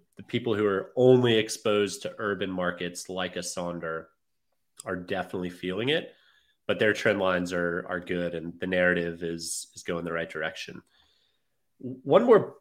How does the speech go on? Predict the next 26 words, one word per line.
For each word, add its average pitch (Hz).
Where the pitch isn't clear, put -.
point, 127
just 123
anecdote, 110
uh, 98
and 101
maybe 98
Jamie 98
has 92
some 95
data 92
on 90
this. 85
A 131
lot 156
of 208
people 165
that 127
I, 123
I -
chatted 117
with 110
throughout 107
the 113
travels 101
last 95
week, 98